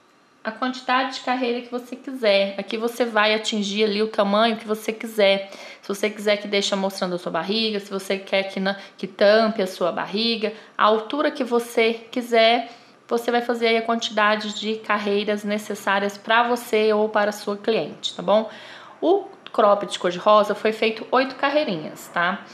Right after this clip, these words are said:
Então, se você quiser tá fazendo a oito, é um tamanho cropped. Pessoal, então terminei aqui as minhas carreiras. Eu fiz um total de dez carreiras, tá?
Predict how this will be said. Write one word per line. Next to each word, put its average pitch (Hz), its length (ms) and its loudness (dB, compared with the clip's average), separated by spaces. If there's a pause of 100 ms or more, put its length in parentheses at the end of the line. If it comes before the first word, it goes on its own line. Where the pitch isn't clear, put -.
(240)
Então, 226 160 2
se 226 80 -2
você 233 200 -2
quiser 190 220 0
tá 185 100 -6
fazendo 175 360 -2
a 190 100 4
oito, 262 320 4
é - 20 2
um 269 60 -2
tamanho 262 300 -2
cropped. - 200 -6
Pessoal, 190 300 -2
então 214 260 -2
terminei 247 520 0
aqui 240 180 -4
as 226 100 0
minhas 214 220 -4
carreiras. 208 580 -2
Eu 240 120 2
fiz 285 240 -4
um 302 100 -4
total 254 480 2
de 233 140 -6
dez 285 440 0 (360)
carreiras, 185 840 -4
tá? 240 340 0